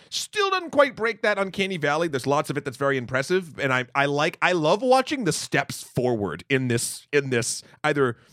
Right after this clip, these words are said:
y-, making someone youthful or just creating C G characters, because they're gonna get there.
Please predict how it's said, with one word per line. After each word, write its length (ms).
y-, 160
making 380
someone 320
youthful 440
or 160
just 260
creating 540
C 260
G 180
characters, 680
because 440
they're 300
gonna 260
get 400
there. 260